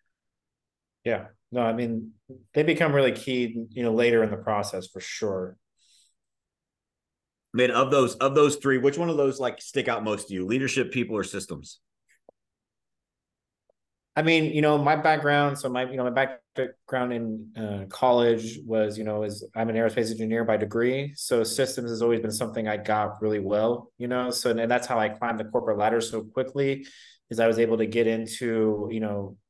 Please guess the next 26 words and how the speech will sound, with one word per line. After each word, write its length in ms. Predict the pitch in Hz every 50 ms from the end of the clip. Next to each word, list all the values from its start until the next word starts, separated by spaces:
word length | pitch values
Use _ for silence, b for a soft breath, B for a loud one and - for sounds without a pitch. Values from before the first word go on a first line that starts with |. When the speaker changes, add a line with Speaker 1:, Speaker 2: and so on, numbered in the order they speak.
| _
Speaker 1:
becoming 480 | - 120 110 - - 123 123 123 120 117
an 80 | 117
engineer 800 | 117 113 113 110 113 113 113 113 113 113 113 110 107 107 110 110 B B B B B B _ _
and 220 | - 113 113 110 110
then 540 | 113 113 110 110 110 110 107 104 104 107 - _ _ _ _ -
just 480 | 104 104 110 120 113 117 - - - _ _ _ 110
getting 300 | 101 117 123 120 117 113
into 120 | 117 110 110
the 80 | 117
corporate 260 | - - 117 117 113 110
world 140 | 113 113
and 80 | 110 110
just, 240 | 110 104 104 - -
you 100 | 113 110
know, 180 | 110 110 107 107
using 300 | 113 120 110 113 110 104
hard 280 | 110 117 117 110 95
work 240 | 107 110 113 110 110
and 160 | 110 107 104
my 200 | 104 104 101 98
system 500 | 95 - - - 113 - - 110 104 104
knowledge 460 | 104 104 107 107 110 107 104 101 98 -
to 100 | 107 98
kind 220 | - - 110 101
of 40 | 95
just 380 | 98 101 98 - - - _